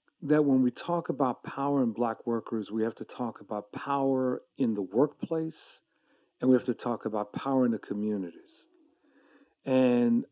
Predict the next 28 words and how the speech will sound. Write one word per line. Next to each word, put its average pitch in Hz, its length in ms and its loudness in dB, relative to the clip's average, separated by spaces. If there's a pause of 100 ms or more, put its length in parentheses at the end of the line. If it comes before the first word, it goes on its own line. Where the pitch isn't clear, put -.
um, 117 520 -6 (100)
and 127 180 0
so 131 720 0 (560)
in 139 160 6
the 127 80 4
workplace 110 1040 0
or 113 220 0
in 107 220 -2
industry, 135 760 0 (800)
uh, 120 380 0
there's 131 200 6
the 135 60 -8
question 147 480 0
of 113 200 2 (300)
Black 131 460 -4 (180)
worker 123 400 0
power 113 800 -4 (680)
as 120 160 -4
part 131 400 -2
of 113 140 -2
a 107 200 -6
larger 120 460 0
working 117 400 -2
class 113 420 -8
movement, 139 500 -2 (800)
and 135 180 0
the 117 100 -2
extent - 640 -6